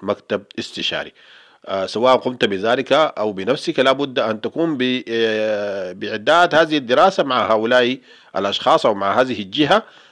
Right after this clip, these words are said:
لأنها تعطيك الجوانب الفنية وتعطيك الخبرات وتعطيك التجارب السابقة التي كانت في نفس المجال التي تريد، الذي تريد أن تعمل، آه، فيه. طيب، آه، كذلك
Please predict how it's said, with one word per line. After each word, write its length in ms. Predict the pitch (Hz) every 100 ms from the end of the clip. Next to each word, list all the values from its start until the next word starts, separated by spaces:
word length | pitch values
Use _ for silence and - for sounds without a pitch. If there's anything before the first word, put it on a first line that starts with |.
| -
لأنها 460 | 113 135 151 131 117
تعطيك 460 | 113 98 151 135
الجوانب 920 | 127 123 87 101 92 101 113 120 117 117
الفنية 760 | 107 95 - 98 101 123 120 117
وتعطيك 500 | 107 92 82 123 113
الخبرات 640 | 92 - 95 107 117 120
وتعطيك 380 | 107 90 - 151
التجارب 500 | 139 - 135 165 160
السابقة 640 | 135 - 120 117 117 135 143 _ - _ -
التي 280 | 104 113 104
كانت 320 | 113 110 107
في 160 | - 92
نفس 220 | 95 -
المجال 460 | 90 87 104 98
التي 260 | 90 95 95
تريد، 420 | - 90 98 101 -
الذي 300 | 90 98 95
تريد 280 | 90 98 90
أن 140 | 82
تعمل، 420 | - 95 92 92 - - _ _ -
آه، 180 | 87 82
فيه. 220 | - 160 - - - - - - _ _ -
طيب، 240 | 120 98 -
آه، 440 | 110 110 113 73 71 - -
كذلك 500 | - 131 180 233 247